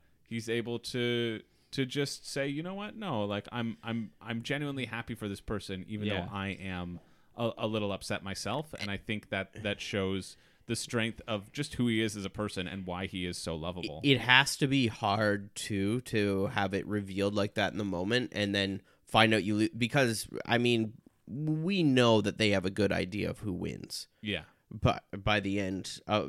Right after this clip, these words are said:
Speaker 3: like, typically when we're waiting a full, like,
Speaker 1: On finale
Speaker 3: six
Speaker 1: night.
Speaker 3: months
Speaker 1: Yeah,
Speaker 3: up to
Speaker 1: yeah.
Speaker 3: finale night or whatever,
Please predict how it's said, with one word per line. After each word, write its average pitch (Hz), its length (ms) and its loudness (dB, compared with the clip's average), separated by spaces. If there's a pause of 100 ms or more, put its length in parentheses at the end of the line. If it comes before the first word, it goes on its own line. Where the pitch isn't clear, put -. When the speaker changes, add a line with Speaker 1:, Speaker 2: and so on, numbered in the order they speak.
Speaker 3:
like, 113 260 4
typically 110 500 4
when 98 200 4
we're 104 160 6
waiting 104 420 6
a 95 60 -4
full, 104 380 8
like, 92 400 4
Speaker 1:
On 110 120 -4
finale 101 440 -2
Speaker 3:
six 92 200 2
Speaker 1:
night. 107 60 0
Speaker 3:
months 107 320 4
Speaker 1:
Yeah, 113 120 2
Speaker 3:
up 76 80 -8
to 85 120 0
Speaker 1:
yeah. 107 40 6
Speaker 3:
finale 110 440 2
night 104 240 4
or 101 60 0
whatever, 107 440 2